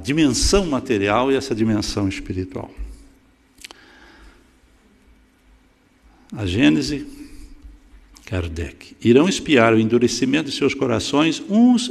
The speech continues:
em mundos inferiores, outros em raças terrestres ainda atrasadas, equivalentes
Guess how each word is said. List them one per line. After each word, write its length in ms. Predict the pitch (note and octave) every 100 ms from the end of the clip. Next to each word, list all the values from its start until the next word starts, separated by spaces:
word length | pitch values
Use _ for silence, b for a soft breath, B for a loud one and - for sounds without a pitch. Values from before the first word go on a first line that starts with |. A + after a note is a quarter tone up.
| A#3
em 140 | F3+
mundos 460 | E3+ E3 E3+ E3 D3+
inferiores, 920 | D3 D3+ C3 F#2+ G2 F2+ - - - B B B B B -
outros 500 | D#3+ G#3 G#3 F#3+ D#3+
em 120 | E3+
raças 520 | A2+ A#2+ F#3 - -
terrestres 680 | - C3+ A2 F3+ - D#3 C#3
ainda 640 | D3+ C#3 G#3+ A#3 G3+ E3+ G3+
atrasadas, 1000 | - F#3 D#3 C3 D3+ D3 A2 F#2 - - - b b b b -
equivalentes 960 | C#3 D3+ C#3 C3+ B2 D3+ E3+ - F3